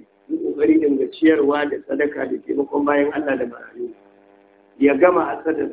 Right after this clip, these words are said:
a kansa za ta koma. Amma kai ma in kai fito na fito da Allah, ka ƙi kiyaye ni'imar, to zai iya zarewa. Ka kai kuma a nan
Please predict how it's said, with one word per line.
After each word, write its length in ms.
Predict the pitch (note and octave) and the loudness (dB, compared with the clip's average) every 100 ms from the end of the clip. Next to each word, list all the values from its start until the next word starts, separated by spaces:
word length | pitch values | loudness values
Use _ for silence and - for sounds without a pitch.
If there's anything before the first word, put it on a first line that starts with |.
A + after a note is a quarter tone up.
| B2+ | -8
a 40 | |
kansa 300 | - C#3+ C3+ | -8 -8 -6
za 120 | C3 C3 | -6 -8
ta 80 | |
koma. 340 | - - - _ _ G2+ _ _ _ _ _ _ _ _ B2+ | -10 -20 -20 _ _ _ _ _ _ _ _ _ _ _ 0
Amma 200 | D#3 E3+ | 0 0
kai 100 | F3 | -2
ma 160 | F3 F3 | -2 -2
in 80 | E3 | -2
kai 160 | F3 | -4
fito 280 | D#3+ D3 D#3 | -4 -4 -2
na 120 | D#3+ D#3+ | 0 0
fito 320 | D3+ D#3+ D#3+ | -2 4 4
da 140 | - - | 4 0
Allah, 400 | D#3 D#3+ D3+ - - _ _ _ _ _ _ _ _ _ - | 4 6 4 -2 -10 _ _ _ _ _ _ _ _ _ -2
ka 60 | |
ƙi 260 | - D#3+ D#3+ | 2 2 6
kiyaye 340 | F3+ E3+ D#3 D3+ | 6 6 4 -4
ni'imar, 240 | D#4+ D#3 D3 | -4 -6 -6
to 120 | C3+ C#3 | -8 -4
zai 80 | D#3+ | 0
iya 200 | D#3+ C#3+ | 2 2
zarewa. 480 | C#3 C#3+ C3 A2+ - _ _ _ _ _ _ - | 0 -2 -4 -8 -16 _ _ _ _ _ _ -4
Ka 160 | D3 - | -2 2
kai 140 | D#3 | 2
kuma 260 | D#3 E3 E3 | 2 2 2
a 60 | |
nan 420 | C#3+ E3 E4+ - | 2 2 2 0